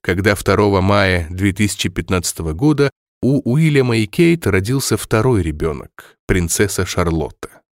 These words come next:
В общем, Гарри изменился и уже не был тем импульсивным принцем, о котором говорила подруга,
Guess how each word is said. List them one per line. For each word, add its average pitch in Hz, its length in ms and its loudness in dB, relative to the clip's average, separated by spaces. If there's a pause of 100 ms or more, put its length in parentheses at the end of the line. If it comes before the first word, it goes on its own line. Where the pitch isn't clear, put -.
(640)
В 107 120 2
общем, 202 640 2
Гарри 185 440 2
изменился 156 800 0 (100)
и 113 120 2
уже 170 260 4
не 180 180 4
был 135 220 0
тем 101 260 0
импульсивным 101 720 0
принцем, 120 460 -2 (180)
о 98 80 -4
котором 107 420 2
говорила 95 460 2
подруга, 92 680 0